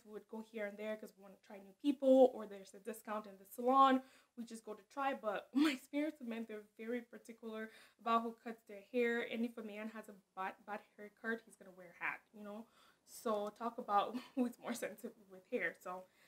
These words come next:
definitely, I know men, they're very detailed with their hair. I can't talk too much, as I said before, to how exactly, like, our influence is to their hair, but I think it's another top-,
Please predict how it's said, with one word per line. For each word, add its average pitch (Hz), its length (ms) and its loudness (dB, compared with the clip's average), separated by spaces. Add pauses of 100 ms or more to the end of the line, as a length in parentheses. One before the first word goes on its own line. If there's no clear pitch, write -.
(200)
definitely, 320 680 2
I 214 60 -8
know 233 260 0
men, 220 520 -4 (120)
they're 202 180 -10
very 202 240 -8
detailed 208 380 -12
with 202 120 -20
their 190 180 -18
hair. 269 400 -6
I 208 80 -8
can't 226 360 -12
talk 196 240 -6 (120)
too 240 60 -12
much, 240 440 -8
as 269 120 -18
I 262 60 -8
said 247 220 -8
before, 247 380 4 (400)
to 240 80 -4
how 233 240 4
exactly, 220 640 -2
like, 190 180 -8 (100)
our 208 240 -4
influence 220 600 -10 (1040)
is 226 180 -6
to 240 140 -8
their 220 220 -2
hair, 220 320 -2
but 220 140 -6
I 185 80 -6
think 214 280 -12
it's 190 120 -20
another 196 320 -14
top-, 196 160 -16